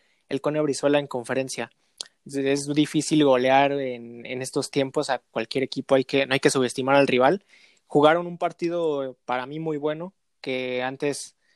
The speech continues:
con, como te decía, con Cardoso hace un año le ganaron a Xolos, pero no gustó, y ahora sí gusta, y eso es lo bueno, ¿no?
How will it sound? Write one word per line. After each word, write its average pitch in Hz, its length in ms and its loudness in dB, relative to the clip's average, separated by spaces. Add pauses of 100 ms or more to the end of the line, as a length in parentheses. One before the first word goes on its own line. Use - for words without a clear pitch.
(220)
con, 139 160 -4
como 139 240 0
te 139 100 0
decía, 135 160 0
con 135 160 -4
Cardoso 139 480 2
hace 170 140 0
un 160 100 -2
año 160 160 0
le 147 140 2
ganaron 139 340 0
a 139 80 0
Xolos, 151 400 2
pero 127 240 -2
no 127 140 0
gustó, 143 560 -2 (420)
y - 120 -2
ahora 143 140 4
sí 139 140 -4
gusta, 131 380 -4
y 123 100 -2
eso 135 200 -2
es - 280 -8
lo 123 160 6
bueno, 123 320 2
¿no? 147 160 -10